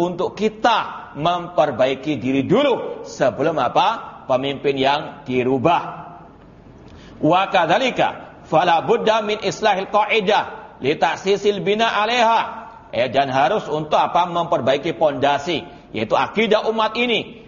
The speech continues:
Ya, karena Allah mengatakan, "Wa la yansurallahu may yansuruh." Allah sungguh menolong orang-orang yang menolong agamanya, yaitu dengan bertauhid kepada Allah Subhanahu wa taala.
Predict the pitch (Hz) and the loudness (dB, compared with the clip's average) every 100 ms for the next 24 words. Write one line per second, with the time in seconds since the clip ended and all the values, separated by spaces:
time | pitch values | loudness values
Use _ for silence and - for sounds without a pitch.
0 | - - 117 151 180 - 135 151 143 139 | -18 -2 0 2 0 -2 -2 0 -2 -2
1 | 135 135 131 135 127 185 247 - - - | -2 -2 0 0 2 0 0 -4 -14 -14
2 | 113 127 135 135 135 139 131 139 131 127 | -2 2 2 2 2 0 -2 -2 0 0
3 | 131 139 139 143 139 143 139 139 143 135 | 0 -2 2 2 0 -2 -4 0 0 0
4 | 190 226 190 - - - 98 120 170 180 | 0 2 0 -4 -12 -4 -2 2 2 2
5 | 202 254 185 165 165 170 240 277 - - | 0 2 0 0 0 2 2 0 -10 -16
6 | - 135 147 147 127 139 143 131 135 120 | -2 0 2 0 0 0 0 -2 -2 -6
7 | 127 131 120 120 175 240 233 - - - | -6 -6 -2 0 2 0 -6 -14 -18 -8
8 | 131 131 113 117 117 120 127 175 185 185 | -2 -2 -2 -2 -2 0 0 0 0 -4
9 | - - - 120 117 135 113 123 135 117 | -12 -16 -6 -2 -2 -2 -2 -2 -2 -4
10 | 107 113 117 123 117 110 123 160 165 127 | 0 0 0 -4 -4 0 2 2 0 -2
11 | 131 120 - 113 117 110 131 139 117 95 | -2 -2 -4 -4 -2 -2 0 0 -2 -4
12 | 98 87 80 - - | -4 -4 -4 -8 -18